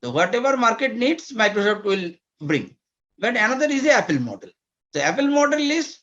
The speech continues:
I am bringing, I am too much confident. Whether market will accept it or not,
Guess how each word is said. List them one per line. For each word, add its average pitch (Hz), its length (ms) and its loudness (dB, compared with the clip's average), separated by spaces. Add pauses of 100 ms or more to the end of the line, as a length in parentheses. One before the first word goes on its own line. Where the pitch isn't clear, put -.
(120)
I 156 300 2
am 302 120 2
bringing, 262 500 0 (240)
I 196 180 4
am 277 280 -4 (280)
too 220 120 -2
much 254 220 0
confident. 202 560 0 (580)
Whether 190 360 2
market 233 340 2
will 247 200 0
accept 226 320 0
it 247 120 -2
or 226 80 0
not, 208 380 0